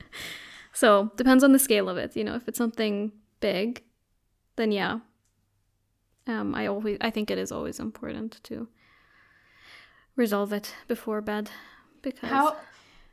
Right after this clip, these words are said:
Speaker 1: Yeah. No, sorry.
Speaker 2: Well,
Speaker 1: Continue. I was
Speaker 2: no, no,
Speaker 1: gonna,
Speaker 2: no, that's all I was gonna say.
Speaker 1: I was gonna ask, like, how you balance, like, friend time, like, him seeing friends, you having friends, like, having friends over,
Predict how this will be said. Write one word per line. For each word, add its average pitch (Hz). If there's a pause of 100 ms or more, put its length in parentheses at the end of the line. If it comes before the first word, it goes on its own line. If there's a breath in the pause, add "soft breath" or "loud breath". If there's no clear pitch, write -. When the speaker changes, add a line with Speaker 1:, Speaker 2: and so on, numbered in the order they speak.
(440 loud breath)
Speaker 1:
Yeah. 196 (460)
No, 190
sorry. 208
Speaker 2:
Well, 233 (140)
Speaker 1:
Continue. 208 (320)
I 277
was 285
Speaker 2:
no, 269
no, -
Speaker 1:
gonna, 240
Speaker 2:
no, 226
that's 233
all -
I -
was 240
gonna 311
say. -
Speaker 1:
I 269
was 269
gonna 320
ask, 262
like, 285
how 220
you 220
balance, 202
like, 190
friend 196
time, 180
like, 160
him 226
seeing 214
friends, 196
you 208
having 202
friends, 185
like, -
having 196
friends 190
over, 190